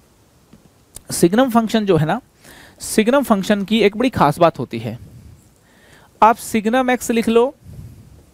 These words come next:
आप signum of signum x लिख लो, आप signum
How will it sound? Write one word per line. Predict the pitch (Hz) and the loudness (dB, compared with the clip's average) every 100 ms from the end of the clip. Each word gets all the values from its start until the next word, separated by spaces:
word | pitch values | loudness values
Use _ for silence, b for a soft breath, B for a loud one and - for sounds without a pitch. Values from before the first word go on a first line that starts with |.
| _ _ _ _ b b b b b _ - | _ _ _ _ b b b b b _ 2
आप | 202 - | 2 0
signum | - - 202 233 277 277 | -8 -4 -2 0 2 4
of | 269 | 2
signum | - 226 202 233 226 | 2 -4 -2 -2 -2
x | 226 - | -4 -2
लिख | 226 220 | -2 2
लो, | 233 262 - - - - - _ _ _ _ _ b b b b b b - | 2 0 -6 -20 -20 -20 -20 _ _ _ _ _ b b b b b b 2
आप | 202 208 | 2 2
signum | - - 233 240 247 285 | -6 -6 -4 -2 0 0